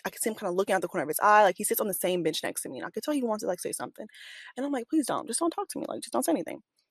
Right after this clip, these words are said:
So finally, eventually, he gets up. He walks away. I'm like, "Thank you. Good gosh." So eventually, it's time for my class to start. I get up to walk into my class.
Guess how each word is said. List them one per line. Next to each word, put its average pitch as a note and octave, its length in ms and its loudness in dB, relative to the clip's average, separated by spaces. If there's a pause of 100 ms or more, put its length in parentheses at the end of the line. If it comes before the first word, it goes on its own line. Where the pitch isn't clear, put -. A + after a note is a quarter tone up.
(140)
So A3+ 180 8
finally, B3+ 340 6
eventually, G#3+ 320 2
he G#3+ 80 -2
gets G3 200 6
up. F#3+ 100 6
He F3+ 60 -2
walks - 260 0
away. G3 160 0
I'm D3 60 -8
like, - 140 -14
"Thank D#3+ 220 -8
you. - 160 -16
Good D3 120 -12 (180)
gosh." - 460 -10 (580)
So G#3+ 140 6
eventually, C4 260 8
it's - 100 2
time G3+ 140 2
for G3 80 -6
my F#3+ 80 4
class D#3 240 0
to - 60 -4
start. D3 280 2
I F3+ 120 2
get E3+ 180 4
up F#3+ 220 6
to G3 140 0
walk E3+ 320 2
into A#3+ 220 0
my C#4+ 180 4
class. D#3 500 2